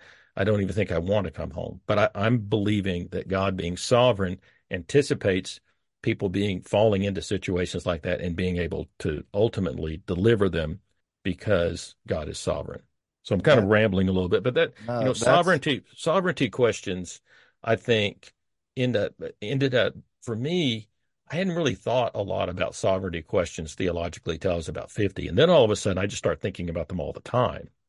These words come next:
Speaker 1: I started just asking myself, "What is it that God wanted to do? What's God's ultimate purposes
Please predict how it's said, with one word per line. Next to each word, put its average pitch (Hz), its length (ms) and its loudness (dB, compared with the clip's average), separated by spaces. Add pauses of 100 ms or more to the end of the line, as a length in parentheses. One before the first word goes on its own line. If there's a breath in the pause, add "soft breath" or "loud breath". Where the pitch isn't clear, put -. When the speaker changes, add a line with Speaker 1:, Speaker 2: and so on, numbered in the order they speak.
(260)
Speaker 1:
I 92 80 -4
started 123 260 6
just 113 180 2
asking 101 300 4
myself, 87 260 -4
"What 110 240 8
is 127 180 4
it 104 100 -4
that 85 80 -10
God 92 360 -2
wanted 95 540 2
to 104 100 -4
do? 101 320 -2
What's 98 340 -2
God's 87 400 -2
ultimate 90 460 -4
purposes - 600 -6